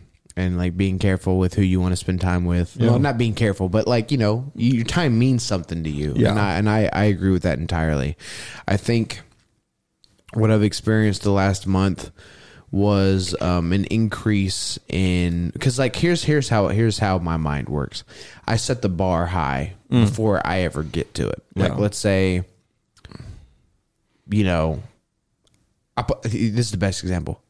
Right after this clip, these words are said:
Speaker 1: A year ago, um, at Patterson's, damn, almost two years now. A year ago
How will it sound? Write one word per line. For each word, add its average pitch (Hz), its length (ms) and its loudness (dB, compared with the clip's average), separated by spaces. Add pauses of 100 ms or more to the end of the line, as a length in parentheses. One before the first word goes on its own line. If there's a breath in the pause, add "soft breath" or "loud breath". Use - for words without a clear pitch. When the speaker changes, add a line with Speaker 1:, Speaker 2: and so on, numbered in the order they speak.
Speaker 1:
A - 20 2
year 123 220 4
ago, 85 320 -2 (520)
um, 82 600 -4 (1400)
at 90 200 -4
Patterson's, 95 800 -2 (880)
damn, 208 260 -8
almost 95 380 -8
two 95 120 -4
years 82 300 -4
now. 85 300 -8 (800)
A 87 60 -4
year 85 260 0
ago 76 380 -6